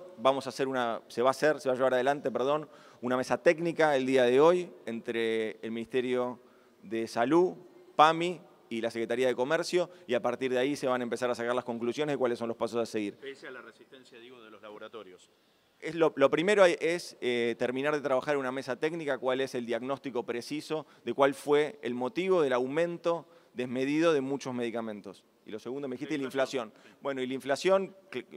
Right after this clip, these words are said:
Speaker 1: como bien sabes, todavía no tenemos las cifras de inflación. Em, lo que nosotros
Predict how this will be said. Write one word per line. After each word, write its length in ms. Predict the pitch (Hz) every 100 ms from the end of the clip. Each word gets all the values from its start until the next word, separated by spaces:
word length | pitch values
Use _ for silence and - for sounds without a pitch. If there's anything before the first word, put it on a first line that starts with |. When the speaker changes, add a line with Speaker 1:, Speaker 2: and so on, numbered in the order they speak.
| - _
Speaker 1:
como 240 | 113 113
bien 160 | 135 135
sabes, 260 | 135 143
todavía 360 | 135 120 127 123
no 120 | 123
tenemos 320 | 120 123 127
las 120 | 113
cifras 280 | 123 113 120
de 60 | 120
inflación. 560 | 117 127 156 180 185 - _ _ _ _ _ -
Em, 760 | 110 113 107 107 104 101 101 - _ _ _ _ _
lo 160 | 117 117
que 100 | 117
nosotros 880 | 113 139 131 135 127 120 117 110